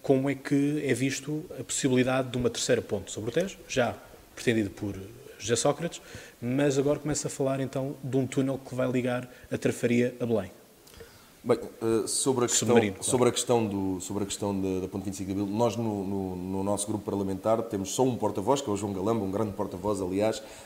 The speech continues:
Speaker 2: Eh, acontece é que para cada assunto, só um breve esclarecimento, para cada assunto, eh, cabe por vezes ir reagir, eh, ao parlamentar que se entende, que a direção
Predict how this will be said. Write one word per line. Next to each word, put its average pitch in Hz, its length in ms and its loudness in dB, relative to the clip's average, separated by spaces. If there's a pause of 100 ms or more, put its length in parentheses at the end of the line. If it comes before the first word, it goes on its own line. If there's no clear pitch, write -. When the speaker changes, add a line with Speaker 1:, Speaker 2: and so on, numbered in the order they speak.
(100)
Speaker 2:
Eh, 104 420 0
acontece 113 420 -2
é - 20 -8
que - 80 -12
para 113 180 2
cada 107 300 2
assunto, 117 420 0
só - 140 -8
um 87 100 -8 (100)
breve 95 220 -4
esclarecimento, 110 580 -2
para 107 120 -2
cada 107 200 2
assunto, 113 460 -2 (260)
eh, 92 200 -2
cabe 107 340 4
por 101 80 -8
vezes 104 360 0
ir 101 80 0
reagir, 101 580 2
eh, 110 220 0 (420)
ao 87 160 -8
parlamentar 92 680 -4
que - 100 -10
se - 100 -6
entende, 101 340 2
que - 80 -10
a 85 40 -8
direção 87 420 -6